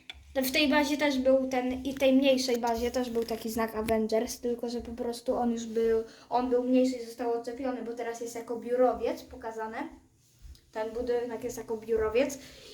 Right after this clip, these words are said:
I jeszcze tutaj, jak się wyjmie ten samolot, wyjmuje się ten samolot, o ten, to tam w środku normalnie są sofy jakieś i w ogóle można tam,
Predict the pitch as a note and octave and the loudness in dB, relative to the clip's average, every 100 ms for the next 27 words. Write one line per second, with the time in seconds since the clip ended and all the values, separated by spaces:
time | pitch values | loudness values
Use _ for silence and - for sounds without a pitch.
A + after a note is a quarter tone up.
0 | - B3+ C#4+ C#4+ C4+ C4+ B3+ C#4 B3+ B3 | 6 8 8 6 4 4 6 6 6 6
1 | C4+ B3 C4+ C4 B3+ B3+ B3+ A#3+ A#3 A3+ | 6 6 6 4 2 0 2 2 4 2
2 | A#3+ - - - C4 B3 B3 B3 A#3+ A#3+ | -2 -8 -18 -10 -4 0 4 6 6 4
3 | - A#3+ A#3+ A#3+ A3+ A3+ C#4 - - _ | 2 0 2 2 2 0 -2 -6 -18 _
4 | _ _ - - _ _ _ - A#3 A#3 | _ _ -20 -20 _ _ _ -12 2 4
5 | C4 - - - - - - A#3 C#4 D#4+ | 4 2 -2 -16 -20 -20 -10 4 8 8
6 | - E4 B3 A3+ B3 D4 - - - - | 6 6 6 6 2 0 -2 -6 -4 -4
7 | - - - B3 C4 B3+ A#3+ A#3+ C#4+ - | -10 -20 0 6 8 10 8 6 2 -2
8 | - - - - B3+ B3+ - C#4+ D4 C#4+ | -16 -20 -10 4 6 6 6 8 8 4
9 | D4 C#4+ C#4+ C#4 C4+ - C#4+ C#4 C4+ C4+ | 2 6 8 6 2 0 2 4 4 4
10 | C4+ - - A3+ B3 A#3+ C4+ D4 C#4+ C#4 | 4 -2 -6 -4 -2 0 2 2 4 4
11 | C4 B3+ B3 B3+ B3 A#3+ | 4 4 4 4 2 0